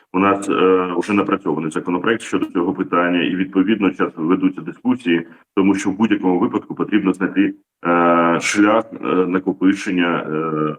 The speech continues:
на цю систему. Тобто, е, була пропозиція, що два відсотка, е, йде з Є С В і два відсотка з П Д Ф О в, е, накопичувальну систему.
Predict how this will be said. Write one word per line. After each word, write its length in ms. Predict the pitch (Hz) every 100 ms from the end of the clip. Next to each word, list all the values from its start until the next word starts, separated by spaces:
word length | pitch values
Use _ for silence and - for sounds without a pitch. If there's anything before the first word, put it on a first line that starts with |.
| _
на 120 | 82 92
цю 220 | 92 87
систему. 480 | - - 85 73 76
Тобто, 380 | - - 92 92 _ _ _ -
е, 200 | 87 85
була 260 | - 113 113
пропозиція, 640 | 95 - 90 90 90 80
що 220 | - 87
два 200 | 80 92
відсотка, 580 | 87 - 87 - 87 76 - _ _ _ _
е, 320 | 90 87 85 -
йде 580 | - 95 92 90 78 - _ _ _ _ _ _ -
з 280 | 85 78 90 90 90 87 80 76 _ 85
Є 320 | 92 98 98
С 240 | 95 -
В 200 | 110 156 95
і 40 |
два 160 | 92 110
відсотка 480 | 101 - - 92 90
з 180 | - - -
П 60 | 95
Д 100 | 90
Ф 140 | 101
О 200 | 117 117 92
в, 40 |
е, 300 | 87 85 80
накопичувальну 800 | 78 71 90 87 92 - 87 80
систему. 480 | - - 80 71